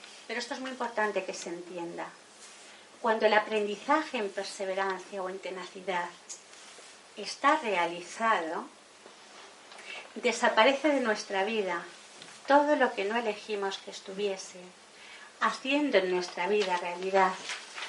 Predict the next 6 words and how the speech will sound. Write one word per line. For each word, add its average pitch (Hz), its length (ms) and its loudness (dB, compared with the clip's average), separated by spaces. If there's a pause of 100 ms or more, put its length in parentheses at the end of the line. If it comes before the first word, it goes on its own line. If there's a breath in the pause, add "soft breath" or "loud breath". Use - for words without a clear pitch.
(280)
el 190 180 -2
dicho 285 480 0 (760)
de 185 260 -2 (220)
"si 214 260 0
no 285 340 8
es 262 220 4